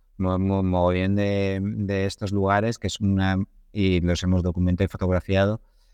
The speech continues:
pues esta es parte también de nuestro trabajo y ayuda, es como el primer paso para entender la complejidad y, eh, para, para entender la potencialidad de esa, de, de esos recursos, ¿no?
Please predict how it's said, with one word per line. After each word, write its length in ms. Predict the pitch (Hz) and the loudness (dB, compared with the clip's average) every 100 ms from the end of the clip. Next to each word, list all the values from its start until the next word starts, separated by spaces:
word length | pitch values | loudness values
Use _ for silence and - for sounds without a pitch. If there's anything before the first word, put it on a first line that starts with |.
| _ | _
pues 160 | - 95 | -6 -4
esta 300 | 92 101 95 | -2 0 0
es 140 | 95 | 0
parte 340 | - 98 92 98 | -2 -2 0 -2
también 260 | 98 98 | 0 0
de 60 | 98 | 0
nuestro 200 | 98 95 | -2 -4
trabajo 380 | 98 98 95 113 | -2 0 0 0
y 80 | 98 | 0
ayuda, 420 | 90 90 92 95 | 0 0 0 0
es 100 | 90 | -2
como 200 | 98 95 | -4 -4
el 80 | 92 | -2
primer 280 | 90 92 87 | -2 -2 0
paso 360 | 95 - 110 | -2 -2 -4
para 360 | 98 92 87 85 | -2 0 0 0
entender 400 | 82 85 85 87 | -2 -2 -2 -2
la 80 | 92 | -2
complejidad 680 | 90 92 - 90 92 104 - - | -4 -4 -4 -2 0 -2 -6 -6
y, 200 | 98 87 | -2 0
eh, 340 | 82 80 76 - | 0 -2 -4 -2
para, 460 | 80 76 73 73 - _ _ | -2 0 -2 -6 -10 _ _
para 160 | - 90 | -2 0
entender 400 | 85 90 87 92 | 0 0 0 0
la 80 | 92 | -2
potencialidad 1300 | 95 95 - 101 - - _ _ 101 92 92 95 | -2 -4 -2 -6 -6 -12 _ _ 0 2 2 2
de 60 | 95 | 0
esa, 460 | 92 98 92 87 - _ - - | -2 -2 -2 -2 -6 _ -20 -14
de, 440 | 92 90 90 87 85 | -4 0 2 0 0
de 140 | 90 | -2
esos 220 | 90 - 90 | -2 -2 -4
recursos, 560 | 90 92 - 87 82 | -4 -4 -4 -4 -4
¿no? 160 | 92 | -4